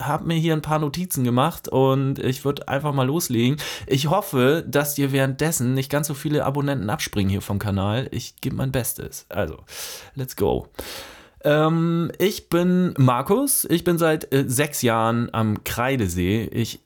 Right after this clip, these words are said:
arbeite in der Anmeldung, beim Check-in, in der Nitrox-Bude und manchmal auch als Postbote. Dazu vielleicht später ein bisschen mehr.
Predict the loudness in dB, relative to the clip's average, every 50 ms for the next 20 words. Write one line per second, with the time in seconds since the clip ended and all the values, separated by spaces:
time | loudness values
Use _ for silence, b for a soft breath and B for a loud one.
0 | _ _ -2 0 0 0 2 2 2 2 2 2 0 0 0 2 2 4 4 2
1 | 0 0 0 0 0 2 2 2 2 4 2 2 0 0 0 -2 0 0 2 2
2 | 4 4 4 4 4 4 4 4 4 2 2 0 0 0 -2 -2 -4 -4 -2 -2
3 | -2 0 0 0 -2 -2 -2 -2 0 2 2 4 2 2 2 2 2 2 4 4
4 | 2 0 0 0 0 0 2 0 -2 0 2 4 4 6 6 6 6 6 6 6
5 | 4 2 2 0 0 0 0 2 2 4 4 4 2 0 -2 -2 -2 -2 0 0
6 | 0 0 -2 -2 -4 -6 -6 -6 -6 -6 -6 -4 -4 -2 -2 -2 -2 -2 -2 -4
7 | B B B B B B B B B B B B -2 -2 -2 -2 -4 -4 -2 -2
8 | -2 -2 -2 -2 -2 -2 0 0 2 0 0 0 0 -2 0 0 0 0 -2 -4
9 | -6 -8